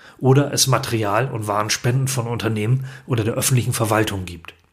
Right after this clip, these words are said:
Auch ist die Überlassung von geldersetzenden Hilfen in Form von Gebäudeüberlassung oder auch durch Zuteilung von Personal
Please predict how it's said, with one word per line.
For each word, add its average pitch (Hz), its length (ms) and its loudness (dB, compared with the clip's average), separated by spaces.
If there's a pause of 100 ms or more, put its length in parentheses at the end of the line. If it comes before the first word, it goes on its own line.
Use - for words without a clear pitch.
(600)
Auch 131 160 0
ist 139 180 4
die 170 60 0
Überlassung 131 560 2
von 107 240 -8
geldersetzenden 127 680 0
Hilfen 117 480 0 (280)
in 123 100 -8
Form 127 300 0
von 127 180 0
Gebäudeüberlassung 120 1040 0 (340)
oder 131 260 2
auch 127 180 -4
durch - 280 -2
Zuteilung 120 560 0
von 123 260 -4
Personal 101 600 -6